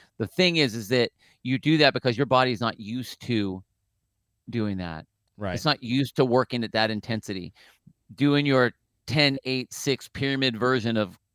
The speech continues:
Speaker 1: of curls is not gonna make you throw up.
Speaker 2: Yeah.
Speaker 1: But, but if you do twenty-one fifty-nine thrusters and pull-ups for the first time,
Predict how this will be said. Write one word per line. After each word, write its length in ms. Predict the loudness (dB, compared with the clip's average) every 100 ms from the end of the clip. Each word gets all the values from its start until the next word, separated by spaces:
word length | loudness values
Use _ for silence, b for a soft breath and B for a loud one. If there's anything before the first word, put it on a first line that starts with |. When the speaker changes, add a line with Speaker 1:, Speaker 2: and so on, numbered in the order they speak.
| -4
Speaker 1:
of 180 | -2 -2
curls 380 | 0 2 2 -2
is 100 | -2
not 200 | -2 -2
gonna 160 | -2
make 200 | -2 -4
you 60 | -8
throw 280 | -6 -2 -2
up. 240 | -4 -10 _ _ _ _ _ _ _ _ _ _ _ _ -2
Speaker 2:
Yeah. 260 | 0 0 -6 _ _ _
Speaker 1:
But, 100 | -8 2
but 120 | 2
if 60 | 4
you 60 | -2
do 40 |
twenty-one 340 | 2 2 2 0
fifty-nine 500 | -2 -2 -2 -2 -2
thrusters 320 | -2 -4 -6
and 100 | 2
pull-ups 480 | 2 2 -4 -16 -20 _ _ _ _ -10
for 80 | -8
the 60 |
first 260 | -6 -10 -8
time, 300 | -8 -6